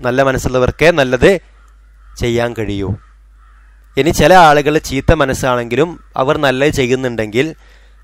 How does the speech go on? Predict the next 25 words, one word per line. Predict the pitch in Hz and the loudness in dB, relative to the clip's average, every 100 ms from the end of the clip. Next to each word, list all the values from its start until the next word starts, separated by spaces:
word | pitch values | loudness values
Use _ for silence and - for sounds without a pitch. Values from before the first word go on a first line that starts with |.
| - | -4
ജനങ്ങളുടെ | 123 123 135 143 143 | -2 0 0 -2 0
പ്രീതിക്കോ | 143 - 120 117 117 - 127 101 - _ _ | 2 2 0 -2 -4 0 2 2 0 _ _
അല്ലെങ്കിൽ | 127 135 139 156 | -2 -2 2 2
അവർക്ക് | 131 139 - 180 | 4 2 0 0
ബാധിക്കുന്ന | 131 127 131 135 156 143 | 4 4 2 -2 -4 -4
എന്തെങ്കിലും | 127 131 135 143 | -4 -6 -2 0
ഒരു | 139 | 2
അപകടത്തെ | 127 117 117 123 - | 2 2 0 0 0
ഭയപ്പെട്ടുകൊണ്ടോ | 123 117 117 - 110 120 117 117 | 0 0 0 -2 -2 -2 2 0
ഒക്കെ | - | 0
ആയിരിക്കും | 117 110 113 | -6 -4 -6
എന്ത് | 104 | -4
ചെയ്യുക, | 101 98 _ _ _ _ _ _ _ _ _ 123 | -6 -8 _ _ _ _ _ _ _ _ _ -4
കൈക്കൂലി | 120 120 123 | -2 2 2
കൊടുക്കുന്നത് | 113 117 117 | 0 -2 0
പോലെ | 113 117 | 2 2
എന്തെങ്കിലുമൊക്കെ | 135 127 123 123 117 | 0 -2 -2 0 -2
ആയിരിക്കും | 113 - 165 - | -4 -6 -10 -6
അവരുടെ | 120 120 123 | -4 -2 -2
ഇഹ്സാൻ. | - - 110 95 - 131 | -2 -2 -4 -8 -12 -12
അങ്ങനെ | 120 120 | -6 -6
നമുക്കാവാൻ | 113 107 107 104 98 | -6 -4 -2 -2 -4
പാടില്ലല്ലോ. | 92 92 92 87 - - _ - _ _ _ _ _ _ _ _ _ _ _ _ - _ 139 | -8 -8 -12 -12 -14 -20 _ -20 _ _ _ _ _ _ _ _ _ _ _ _ -20 _ 4
വാക്ക് | 139 156 - 196 | 6 6 4 4
നന്നാക്കുക, | 175 143 131 120 113 104 | 4 2 0 -2 -4 -4